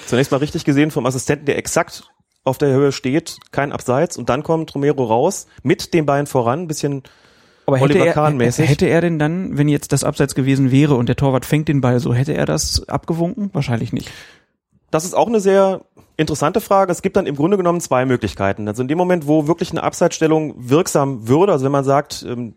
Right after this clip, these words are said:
Speaker 1: der deutsche Stürmer greift, greift ein, wir werden kurz unterbrechen müssen, denn jetzt gibt es eine Abseitsentscheidung und da ist es aus meiner Erinnerung auch nochmal notwendig, sich das anzuschauen. Thomas Müller soll aktiv eingegriffen haben.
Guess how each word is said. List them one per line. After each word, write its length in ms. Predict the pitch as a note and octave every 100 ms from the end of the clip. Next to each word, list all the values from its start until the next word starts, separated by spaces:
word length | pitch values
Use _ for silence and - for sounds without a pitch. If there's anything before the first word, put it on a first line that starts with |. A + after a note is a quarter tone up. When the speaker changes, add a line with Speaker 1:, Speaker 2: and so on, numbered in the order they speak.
| -
Speaker 1:
der 80 | B2+
deutsche 220 | C3+ C#3
Stürmer 260 | - C#3+
greift, 500 | B2+ B2 D3 - -
greift 280 | - C3+ -
ein, 360 | - A2+ F#3+ G#3 _ _ _ _ _ _ _ _ _ -
wir 100 | B2
werden 80 |
kurz 180 | B2+ F3
unterbrechen 400 | F3 D3+ C#3 D#3+
müssen, 180 | D3+ D3
denn 160 | C3+ C3
jetzt 380 | D3 - -
gibt 180 | - G3
es 120 | F#3
eine 180 | - B2
Abseitsentscheidung 760 | E2+ B2+ C#3 B2+ B2+ C#3 D3+ D3
und 180 | C3+ -
da 180 | C#3 E3
ist 200 | D#3 D#3
es 360 | D3+ - - _ _ _ _ _
aus 100 | -
meiner 220 | B2 C#3 D#3+
Erinnerung 260 | C#3+ C#3+
auch 140 | - D3
nochmal 500 | C#3+ C3+ C3+ C3+ C3 _ _ _ _
notwendig, 400 | A#2+ C3+ E3 D#3
sich 100 | D3
das 140 | D3 C#3
anzuschauen. 520 | A2+ A2+ G2+ G2 G2
Thomas 300 | D#3 F#3 F#3
Müller 380 | C#3 D#3+ G3+ A#3 _ _ _ _ _ _ _ _ _ _
soll 480 | G#2+ A#2+ C#3+ G#3 G3+ _
aktiv 440 | D3 - E3 D3+
eingegriffen 500 | - D3 B2+ G#2+ A2+
haben. 380 | G#2 A#2+ E3 G3